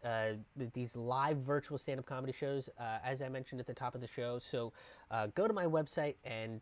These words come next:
uh, and check out when the next one is, especially if you wanna be a part of the live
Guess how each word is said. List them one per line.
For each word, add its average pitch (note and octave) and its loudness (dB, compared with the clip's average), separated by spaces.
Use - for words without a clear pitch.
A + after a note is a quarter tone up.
uh, G#2+ 2
and A#2+ -2
check - -2
out C3+ 2
when C#3+ 2
the B2+ 0
next C3+ -2
one D3+ 0
is, D3 2
especially D#3+ 0
if D3 -2
you C#3+ 2
wanna D3 -2
be C#3 -4
a C#3 2
part D3 -4
of B2+ 4
the C3 2
live B2 6